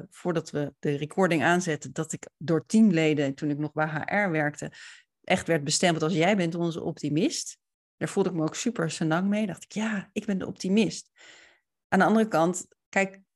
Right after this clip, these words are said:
kan het soms ook zijn dat ik alles bagatelliseer. Van: "Oh nee, komt toch goed. En, eh,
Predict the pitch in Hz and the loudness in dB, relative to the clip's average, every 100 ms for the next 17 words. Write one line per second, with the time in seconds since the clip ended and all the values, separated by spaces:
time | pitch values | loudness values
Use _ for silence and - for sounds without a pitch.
0 | _ _ _ _ _ _ _ _ - 202 | _ _ _ _ _ _ _ _ 0 2
1 | 196 - 208 185 196 202 185 - - 190 | 0 0 0 0 2 0 0 0 -2 0
2 | - 185 190 180 180 202 175 175 - 202 | -4 -4 -6 -6 -2 0 0 -2 -4 -2
3 | 214 175 156 160 156 - 196 185 190 190 | 0 -2 -6 -8 -10 -2 4 6 6 4
4 | 143 147 147 147 | -2 -2 -2 -4